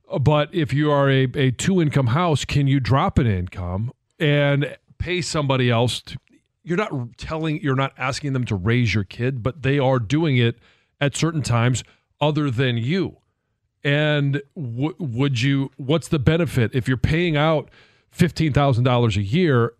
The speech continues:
and you're making, or you're netting ten thousand, what's,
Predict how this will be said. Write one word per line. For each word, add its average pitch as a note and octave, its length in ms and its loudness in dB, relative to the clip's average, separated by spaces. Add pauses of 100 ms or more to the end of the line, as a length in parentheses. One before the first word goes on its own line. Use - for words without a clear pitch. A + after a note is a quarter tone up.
and C#3+ 180 0
you're D#3+ 300 2
making, C3+ 560 -2
or B2 120 -4
you're B2 160 -8
netting A#2+ 680 -2 (420)
ten F3+ 220 0
thousand, B2+ 340 2
what's, - 260 -6